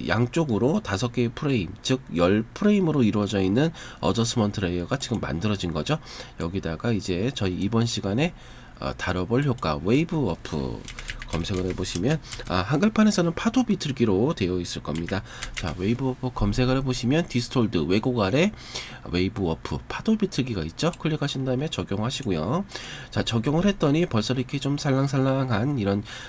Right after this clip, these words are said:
어, 파도 웨이브가 지금 만들어졌습니다.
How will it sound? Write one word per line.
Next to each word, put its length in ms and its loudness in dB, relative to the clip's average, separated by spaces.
어, 200 -4
파도 340 0
웨이브가 400 4
지금 380 0
만들어졌습니다. 880 -2